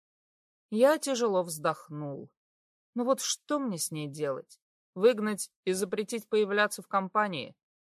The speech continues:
Это как котенка на улицу выкинуть. Стеша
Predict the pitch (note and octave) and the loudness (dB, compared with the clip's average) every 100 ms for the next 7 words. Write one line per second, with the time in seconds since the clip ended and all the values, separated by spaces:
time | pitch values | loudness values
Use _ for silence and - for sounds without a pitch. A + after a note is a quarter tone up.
0 | _ _ - F4+ - C#4+ C#4+ - C#4 - | _ _ -8 -8 4 4 4 4 4 4
1 | F#3 G3+ A3+ G3+ F3+ D#3+ C#3+ - F3 F3+ | 0 2 0 2 2 2 -4 -6 -4 -4
2 | D3+ A2 C#3+ - _ - - B3+ B3 - | -4 -10 -16 -20 _ -14 2 4 4 2